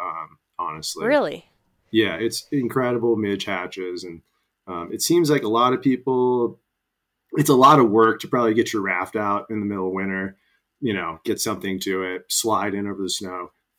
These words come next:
Speaker 1: figure out how to get it out of the river, which is a lot harder than getting into the river. Um, but, uh, if you do kind of figure out these little ways around it, and there's, you know, we have a low snow year, we get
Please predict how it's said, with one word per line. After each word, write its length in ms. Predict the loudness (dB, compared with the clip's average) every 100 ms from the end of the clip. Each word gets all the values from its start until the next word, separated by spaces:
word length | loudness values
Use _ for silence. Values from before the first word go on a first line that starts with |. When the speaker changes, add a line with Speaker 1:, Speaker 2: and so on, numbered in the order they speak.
| 2
Speaker 1:
figure 220 | 4 4
out 80 | 2
how 100 | -2
to 80 | -4
get 140 | -6
it 80 | -6
out 180 | -2 -2
of 60 | -2
the 80 | -4
river, 360 | -6 -10 -14 _ _ -2
which 240 | 0 0
is 100 | -2
a 60 | -2
lot 480 | -2 0 2 2 0
harder 320 | -2 -2 -2
than 120 | -6
getting 200 | -10 -12 -10
into 220 | -8 -8
the 100 | -8
river. 300 | -12 -14 -16 _ _ -20 -20 _
Um, 760 | 6 8 10 10 8 6 0 -6
but, 400 | -6 6 8 10
uh, 380 | 8 6 4 2 -2 4
if 180 | 4 6
you 160 | 4
do 320 | 8 8 8
kind 220 | 6 4 2
of 100 | 2
figure 220 | 4 6
out 160 | 4
these 160 | 4 2
little 160 | 0 0
ways 280 | 0 0
around 380 | -2 -2 -2 -2
it, 120 | -2
and 120 | -4 -6
there's, 240 | -8 -10 -8
you 80 |
know, 80 | -8 -4
we 120 | -4
have 80 | -4
a 40 |
low 280 | -6 -6 -6
snow 240 | -8 -8
year, 260 | -8 -8 -8
we 120 | -8
get 180 | -10